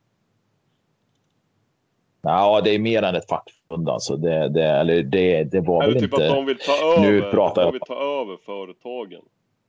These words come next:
Speaker 2: på den jävla vänster.
Speaker 1: Det är väl något, det ska väl bildas små syndikat lite överallt, eller vad
Speaker 2: Ja.
Speaker 1: fan det är.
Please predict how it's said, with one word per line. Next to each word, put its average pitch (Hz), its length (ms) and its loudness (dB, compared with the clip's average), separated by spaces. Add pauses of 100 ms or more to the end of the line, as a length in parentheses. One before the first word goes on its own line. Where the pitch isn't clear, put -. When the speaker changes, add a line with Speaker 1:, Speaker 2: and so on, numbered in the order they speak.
(320)
Speaker 2:
på 95 80 -20
den 87 100 -20
jävla 87 160 -18
vänster. 87 420 -20 (1000)
Speaker 1:
Det 117 100 2
är 117 100 4
väl 120 100 0
något, 120 260 -2
det 110 180 2
ska 117 400 -2
väl 117 120 0
bildas 104 380 -2
små 110 160 -6
syndikat 95 1040 -6
lite 90 220 -4
överallt, 82 540 -2
eller 73 140 -4
vad 69 140 -2
Speaker 2:
Ja. 107 40 -6
Speaker 1:
fan 65 280 -4
det 57 60 -4
är. - 120 -4